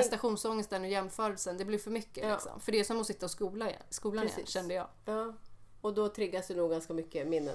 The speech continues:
Speaker 2: kanske också.
Speaker 1: Ah.
Speaker 2: Men jag tänker att det här är egentligen inte att fortsätta pressa sig eller inte, utan det du gjorde var att du ändrade hur du tänkte
Speaker 1: Mm.
Speaker 2: om det.
Speaker 1: Mm.
Speaker 2: Så du fortsatte inte... För så tänker jag, alltså fortsätta pressa, då gör man ju också lite på samma sätt och tror att man liksom...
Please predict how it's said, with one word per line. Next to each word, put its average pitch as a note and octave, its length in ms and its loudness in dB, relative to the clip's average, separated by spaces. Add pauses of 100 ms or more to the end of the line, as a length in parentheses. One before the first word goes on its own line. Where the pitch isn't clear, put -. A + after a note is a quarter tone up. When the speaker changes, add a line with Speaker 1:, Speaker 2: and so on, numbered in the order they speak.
(120)
Speaker 2:
kanske D#3+ 240 -4
också. F#3 240 4
Speaker 1:
Ah. A3+ 160 8
Speaker 2:
Men A3+ 260 6
jag G3+ 160 2
tänker G#3+ 300 2
att G3 100 -4
det G3+ 60 0
här A3+ 260 0
är B3 280 6
egentligen F3+ 360 0
inte E3 160 -2
att - 120 -10
fortsätta E3+ 500 -4
pressa E3 380 -2
sig E3+ 200 -4
eller D#3+ 160 -2
inte, E3 300 0
utan E3+ 220 0
det E3 80 4
du F3+ 160 -2
gjorde F#3+ 440 0
var D#3 320 0
att D#3 160 -6
du E3 80 -4
ändrade D#3 500 -2
hur E3 160 -4
du D#3+ 80 -6
tänkte F3+ 540 0 (160)
Speaker 1:
Mm. G#3 160 2
Speaker 2:
om E3 180 2
det. - 140 -8 (180)
Speaker 1:
Mm. F#3+ 300 -6 (160)
Speaker 2:
Så - 120 -6
du G3 40 -2
fortsatte G3+ 480 0
inte... G3+ 180 0 (220)
För A3 120 -2
så A3+ 140 4
tänker F#3+ 280 0
jag, E3+ 100 4
alltså E3 180 -2
fortsätta F3+ 320 -8
pressa, F3+ 320 -4
då F3+ 120 -4
gör G#3+ 200 4
man F#3+ 60 2
ju F#3+ 60 2
också F3+ 200 -4
lite E3 200 -4
på D#3 100 -6
samma D#3 260 -4
sätt - 420 -8 (160)
och F#3 120 -8
tror D#3+ 220 -4
att D3+ 120 -10
man C#3+ 220 -6 (140)
liksom... - 220 -10